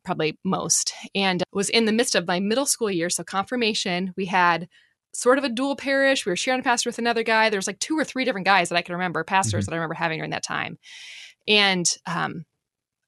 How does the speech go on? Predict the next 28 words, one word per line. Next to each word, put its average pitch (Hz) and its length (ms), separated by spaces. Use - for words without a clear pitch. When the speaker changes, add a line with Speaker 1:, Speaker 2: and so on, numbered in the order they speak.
Speaker 1:
in 214 280
the 208 60
midst 277 220
of - 60
that - 140
time, 185 440
went 190 220
to - 80
Camp 180 220
Ida 170 120
Sika 160 240
for 165 120
a 165 40
summer 156 340
and 196 100
had 208 200
this 262 160
camp 190 240
counselor. 170 280
Her 170 100
name 170 140
was 175 140
Michelle. - 460
And 180 480
Michelle 202 640
just - 260
took 240 180
time 180 460